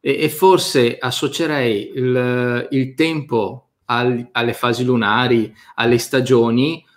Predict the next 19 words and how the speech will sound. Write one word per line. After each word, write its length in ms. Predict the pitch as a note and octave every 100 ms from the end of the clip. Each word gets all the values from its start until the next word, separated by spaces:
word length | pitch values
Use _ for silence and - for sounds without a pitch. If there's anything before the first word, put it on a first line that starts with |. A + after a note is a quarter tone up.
| _ _
più 520 | - F3 G#3 G#3 G3+
a 120 | - C#3+
una 180 | C#3+
parola 400 | C#3+ D3+ D3 D3+
simile 420 | D#3+ - C3 C#3+ C3
a 200 | C3 -
ritmi, 760 | - D3+ - B2 A2+ F#2 - _ _ _ _ _ _ _
che 100 | C3
quindi 260 | B2+ D3+ D3
sono 460 | - D3 B2+ A#2
delle 440 | A2+ C3 B2+ A#2+ -
cadenze 880 | C#3+ C3+ C#3 C#3+ C3 D#3 E3 F#3 _ _ _ _ _
che 140 | -
si 220 | C3+ - C3
ripetono, 880 | D#3 D#3 A#2 G#2 B2+ D3 G3+ - -
mai 320 | C#3+ C3+ D3
uguali, 540 | D3 C3 A2+ A#2 F3
ma 180 | D3+ C3
simili, 680 | - A#2+ A2 A2+ D3+ G3+